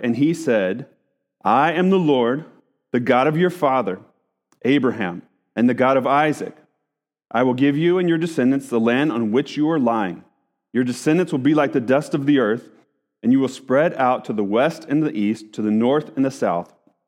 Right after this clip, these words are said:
All the peoples of the earth will be blessed through you and your offspring." Verse fifteen, "I am with you, and I will watch over you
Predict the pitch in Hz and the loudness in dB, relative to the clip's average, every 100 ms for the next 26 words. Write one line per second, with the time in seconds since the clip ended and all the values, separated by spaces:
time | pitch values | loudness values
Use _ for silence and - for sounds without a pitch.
0 | _ _ _ _ _ - 135 160 185 190 | _ _ _ _ _ -4 0 2 0 -2
1 | 165 180 151 113 110 135 170 131 117 90 | -2 -2 -2 0 0 0 0 -2 -2 0
2 | 127 151 160 156 165 123 120 120 117 110 | 0 0 -2 -4 -2 -2 -2 -2 -2 0
3 | 113 131 - 98 87 87 _ _ _ _ | -2 -4 -6 -10 -10 -14 _ _ _ _
4 | _ _ _ _ _ - 107 - 147 - | _ _ _ _ _ -2 -2 0 -2 0
5 | 151 131 123 - _ _ - 113 135 156 | 0 0 -4 -12 _ _ -2 2 2 2
6 | 175 165 _ _ - 110 104 113 143 165 | -2 -8 _ _ -4 0 2 2 2 2
7 | 175 214 - _ _ _ _ _ _ _ | 0 -2 -14 _ _ _ _ _ _ _
8 | _ - 120 120 113 113 110 117 135 165 | _ -4 0 2 2 0 0 -2 0 0
9 | 165 175 | 0 -2